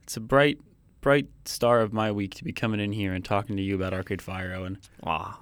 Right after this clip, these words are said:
Speaker 2: awesome. Burning that midnight oil.
Speaker 1: Yep.
Speaker 2: Now,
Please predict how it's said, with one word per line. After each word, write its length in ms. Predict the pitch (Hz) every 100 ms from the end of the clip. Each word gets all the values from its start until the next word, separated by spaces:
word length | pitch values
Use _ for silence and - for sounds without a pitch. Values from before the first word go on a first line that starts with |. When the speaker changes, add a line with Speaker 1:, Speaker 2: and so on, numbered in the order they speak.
| -
Speaker 2:
awesome. 600 | 107 90 - - - 131 110 - _ _ _ _ - - - - -
Burning 260 | 110 110 110
that 160 | 104
midnight 420 | 104 101 101 95
oil. 400 | 92 87 85 80 -
Speaker 1:
Yep. 160 | 117 110
Speaker 2:
Now, 520 | 120 113 - 156 131